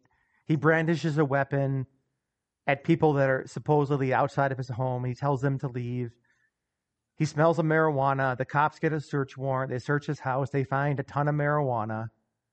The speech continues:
He starts dating Scottie Pippen's ex-wife, Larsa Pippen. I, I heard this week he filed for divorce and is also fi-, or,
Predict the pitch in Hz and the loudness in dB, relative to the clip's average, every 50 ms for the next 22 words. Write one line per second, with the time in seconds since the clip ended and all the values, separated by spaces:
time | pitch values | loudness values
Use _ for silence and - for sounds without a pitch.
0 | _ _ _ _ _ _ _ _ _ _ _ - 143 147 147 - 196 185 190 185 | _ _ _ _ _ _ _ _ _ _ _ -8 -6 -4 2 4 4 4 4 2
1 | - - - 170 175 180 170 175 170 160 156 147 - - _ _ _ _ _ _ | -4 -2 2 2 4 4 4 4 2 2 0 -2 -4 -8 _ _ _ _ _ _
2 | _ _ _ _ _ _ _ _ _ _ _ _ _ _ _ - - - 160 165 | _ _ _ _ _ _ _ _ _ _ _ _ _ _ _ -20 -4 0 2 2
3 | 165 175 165 - 165 160 160 165 151 147 131 - - 160 147 - - 135 131 131 | 2 2 2 2 2 2 2 2 0 0 -2 -2 -4 -6 -6 -6 -4 -2 -2 0
4 | 131 131 139 135 - _ _ _ - 135 139 143 139 135 - 151 - - 139 135 | 0 -2 -4 -6 -10 _ _ _ -4 -2 -2 -2 -2 -2 -6 -8 -8 -6 -8 -8
5 | 127 - 127 127 123 123 117 - _ _ _ _ _ _ _ _ _ _ _ - | -6 -8 -8 -8 -8 -10 -10 -12 _ _ _ _ _ _ _ _ _ _ _ 0
6 | 175 185 180 - - 175 202 233 160 180 214 220 - - 185 196 160 - 160 160 | 0 0 0 0 2 4 4 4 4 4 2 2 2 0 -2 -2 0 -2 -4 0
7 | 147 165 165 170 175 165 - - 156 139 139 117 127 135 147 156 170 180 - - | 2 2 2 4 2 0 -2 -2 -2 -2 -2 -4 -4 -4 -4 -4 -4 -4 -6 -6
8 | 147 139 131 123 - - 151 151 - - 147 - - 135 143 147 - 165 156 147 | -6 -4 -6 -4 -4 -2 -2 -2 -2 -6 -4 -2 0 0 0 2 2 2 0 0
9 | - | -2